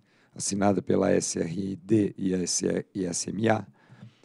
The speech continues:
apresentaram, apresentou proposta de alteração à resolução, à nota técnica, de alteração das resoluções normativas novecentos e cinquenta e mil, em função da publicação dos decretos onze mil e dezesseis e onze mil e trinta e quatro citados,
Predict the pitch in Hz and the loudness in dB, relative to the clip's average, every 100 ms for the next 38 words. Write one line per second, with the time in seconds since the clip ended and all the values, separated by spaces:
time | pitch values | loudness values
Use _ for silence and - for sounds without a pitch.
0 | - - 104 101 92 101 95 98 104 92 | -20 -8 -6 -4 -4 -4 -2 -4 -6 -8
1 | 90 98 90 92 107 - 110 - 101 - | -10 -6 -4 -2 -4 -4 -6 -2 -2 -4
2 | 92 87 95 - - 101 101 78 92 92 | -8 -6 -2 -2 -2 -2 -2 -4 -8 -8
3 | - 107 - 92 82 90 - - 107 - | -6 -8 -6 -6 -4 -6 -4 2 2 2
4 | - - _ - - - _ 95 87 101 | -10 -20 _ -20 -20 -20 _ -20 -6 -4
5 | 92 - 98 95 98 101 98 - 98 101 | -4 -4 -4 -2 -2 -4 -6 -8 -6 -6
6 | 98 98 90 90 95 - 98 92 120 113 | -6 -8 -8 -8 -10 -10 -12 -10 -6 -4
7 | 98 - 127 123 147 _ _ _ _ _ | -4 -2 0 -2 -4 _ _ _ _ _
8 | _ _ - 107 - 113 - 107 104 101 | _ _ -6 -6 -4 -6 -6 -6 -4 -6
9 | 98 101 104 - 101 98 90 101 - 101 | -8 -6 -6 -4 -8 -8 -8 -10 -6 -6
10 | - - 95 95 98 95 95 90 98 - | -6 -10 -12 -8 -8 -8 -8 -10 -12 -10
11 | 104 101 92 95 92 92 92 - 95 104 | -6 -6 -8 -12 -10 -10 -10 -12 -14 -12
12 | - - 98 92 - 113 - 104 - - | -12 -6 -6 -6 -14 -14 -8 -6 -6 -12
13 | - | -20